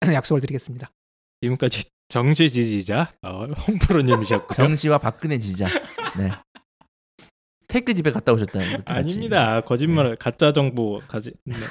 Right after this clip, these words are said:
Speaker 2: 유포하지 마시고요.
Speaker 1: <laughs> 태극기는 좋아합니다. 네.
Speaker 2: 네, 저도 어저께 사실 그 발표 보면서 솔직히 진짜 충격받았어요. "와, 나라 일을 어떻게 이렇게 계속할 수 있지?" 하는 생각 때문에
Speaker 1: 음.
Speaker 2: 어, 화가 좀 많이 났는데, 그러나 또 계속 곰곰이 생각해 보면서,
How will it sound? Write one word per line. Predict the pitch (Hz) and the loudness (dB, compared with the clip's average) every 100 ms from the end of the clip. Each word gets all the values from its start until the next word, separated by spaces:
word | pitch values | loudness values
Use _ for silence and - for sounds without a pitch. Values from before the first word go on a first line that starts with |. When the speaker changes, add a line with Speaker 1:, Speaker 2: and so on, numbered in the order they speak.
| - | -4
Speaker 2:
유포하지 | 127 - 127 151 | 0 4 6 6
마시고요. | 120 95 98 117 156 - | 2 -2 -2 0 0 2
Speaker 1:
<laughs> | |
태극기는 | 240 247 240 | 2 4 2
좋아합니다. | 160 151 143 135 170 | 4 2 0 -4 -6
네. | 127 | -6
Speaker 2:
네, | 101 90 | -6 -6
저도 | - 127 151 120 | -8 2 4 4
어저께 | 110 160 - 143 127 107 90 | 2 -2 2 2 4 2 -2
사실 | 143 143 | -2 0
그 | 123 | 0
발표 | - 104 - 160 | 0 0 6 6
보면서 | 151 113 113 | 6 4 0
솔직히 | 110 147 151 123 | 0 -4 -6 -10
진짜 | - 117 - | -4 -2 0
충격받았어요. | 131 - 190 269 - 180 104 - 95 82 | -2 2 2 2 0 -2 -2 -6 -12 -12
"와, | 85 98 | -10 -10
나라 | 95 104 143 | -4 2 4
일을 | 185 180 | 4 2
어떻게 | 117 95 - 135 | 0 -4 -6 -2
이렇게 | 117 - - | -4 -6 -12
계속할 | 92 - - | -10 -8 -8
수 | 147 110 | -8 -10
있지?" | - 170 202 - _ _ _ _ _ 175 | -8 -6 -6 -8 _ _ _ _ _ 0
하는 | 180 | 2
생각 | 180 175 160 | 4 2 0
때문에 | 143 123 117 139 180 160 | -2 -2 0 0 0 -2
Speaker 1:
음. | 135 120 117 - | -4 -6 -10 -10
Speaker 2:
어, | 107 101 95 | -4 -4 -2
화가 | 170 180 170 | -2 0 0
좀 | 156 | 0
많이 | 120 98 131 | -2 0 0
났는데, | 95 104 92 113 104 80 _ | 0 -2 0 0 -2 -6 _
그러나 | 120 120 | 0 0
또 | 113 120 104 - _ _ - | 0 -2 -2 -8 _ _ -4
계속 | 113 | -4
곰곰이 | - 117 120 113 | 0 0 2 0
생각해 | 110 156 151 151 | 0 -2 -2 -4
보면서, | 101 92 90 131 | -4 -6 -4 -4